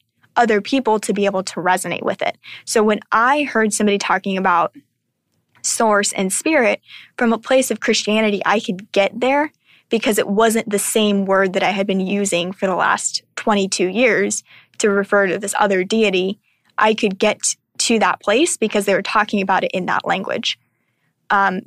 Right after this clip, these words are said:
so I think that that's why a lot of people kind of refer to it in these different ways. It's what their soul resonates, but also they're giving people the option to connect with whatever word works for them so that they can get a foot in the door and then understand what it's all about.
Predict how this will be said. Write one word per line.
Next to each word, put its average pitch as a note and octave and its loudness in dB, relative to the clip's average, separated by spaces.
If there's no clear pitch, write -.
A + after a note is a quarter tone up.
so A3+ 4
I G#3+ 4
think C#4+ 0
that G3 0
that's G3 0
why G3+ 0
a G#3 0
lot G3 0
of G3+ -6
people G#3 -2
kind - -2
of G3 -2
refer G3+ 0
to G#3+ -2
it - 2
in G3+ -2
these F#3+ -4
different - -2
ways. C4+ 4
It's A3+ -6
what G#3+ 0
their G3+ 0
soul A#3+ 0
resonates, A#3 0
but - -2
also A#3+ 2
they're A3+ 2
giving A3 2
people G#3 -4
the - -8
option G#3+ 0
to B3+ 2
connect G#3 0
with F#3+ -8
whatever G3+ 2
word G3 0
works G3 -2
for C#4 0
them D4+ 2
so B3+ 2
that G#3+ 2
they G#3 2
can G3+ -2
get G#3+ 0
a G#3 0
foot A3+ -2
in A3 2
the G3 2
door A3+ 0
and A#3 4
then A#3 2
understand A#3+ 2
what G3+ 2
it's G3 -4
all F#3 2
about. - -2